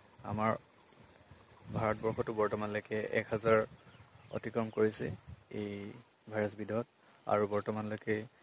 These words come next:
বিছজনৰ ওপৰ মৃত্যুমুখত পৰিছে। চ' সকলোৱে সতৰ্ক হওক। চৰকাৰে যিবিলাক নীতি নিৰ্দেশনা মানি, বান্ধি দিছে, আমি মানিবলৈ চেষ্টা কৰোঁ। আৰু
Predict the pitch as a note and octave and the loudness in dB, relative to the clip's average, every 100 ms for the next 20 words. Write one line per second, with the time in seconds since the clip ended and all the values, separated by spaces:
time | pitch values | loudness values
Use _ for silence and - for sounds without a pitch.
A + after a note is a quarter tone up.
0 | - - - A2+ G#2+ A2 A2 G#2 - G#2+ | -20 -12 0 0 2 2 2 2 2 2
1 | G2+ - - - - - - - - A2 | 0 -4 -10 -8 -6 -6 -8 -10 -10 -8
2 | - A2 G#2+ G2 G#2+ G2+ - D#3 F#3 - | -4 -2 0 0 2 0 -2 -8 -10 -14
3 | - - - - G#2+ G#2 A#2 - - - | -16 -14 -12 -6 -4 -4 -8 -14 -20 -20
4 | - - - _ - - - - - - | -20 -20 -20 _ -20 -20 -20 -20 -16 -12
5 | - B2+ C3 C3 C3 - A#2+ - A#2+ A#2+ | -6 0 2 2 0 -6 0 4 4 2
6 | A#2 A#2 - - - - - - - - | 2 2 2 -6 -8 -10 -10 -12 -12 -8
7 | - - - - A2 A2 A2 A2 A2 G#2 | -8 -8 -6 0 2 4 4 2 0 -2
8 | G2+ - G#2+ G#2 G#2+ G#2 G#2 G#2 D3 - | -4 -4 -4 -4 -2 4 6 6 4 4
9 | - - - - - - G#2 - G#2 G2+ | 2 -4 -2 4 4 4 2 0 0 0
10 | G#2 G2+ - - - - - - - - | -2 -6 -10 -14 -14 -12 -10 0 0 0
11 | - - - A2 G#3 G#2 G#2+ - G#2 A2+ | -2 -10 -6 -2 -2 0 -2 -2 -4 0
12 | A2 G#2 G#2+ - - - - - - - | 2 2 0 -6 -14 -16 -14 -18 -18 -20
13 | - G#2+ G#2+ | -6 0 4